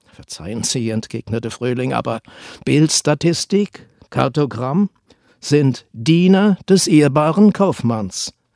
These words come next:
verlässlich, gegenwartsnah. Vielleicht sollte das vorausgeschickt werden, wenn Sie erlauben." Und weiter war versichert,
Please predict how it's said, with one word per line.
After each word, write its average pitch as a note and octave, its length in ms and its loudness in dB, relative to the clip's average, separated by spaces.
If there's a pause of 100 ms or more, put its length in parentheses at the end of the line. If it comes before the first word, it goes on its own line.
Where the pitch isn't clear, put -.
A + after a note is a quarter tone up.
verlässlich, D3+ 800 -2 (340)
gegenwartsnah. A#2+ 1000 -2 (680)
Vielleicht A2+ 580 -8 (320)
sollte A2+ 380 -4
das - 340 -6 (220)
vorausgeschickt - 880 -6
werden, G2+ 340 -8 (300)
wenn A2+ 180 0
Sie G2+ 380 -6 (540)
erlauben." A#2 760 0 (720)
Und G#2+ 180 -14
weiter A#2 320 -4
war A2+ 180 -4
versichert, A#2 600 -10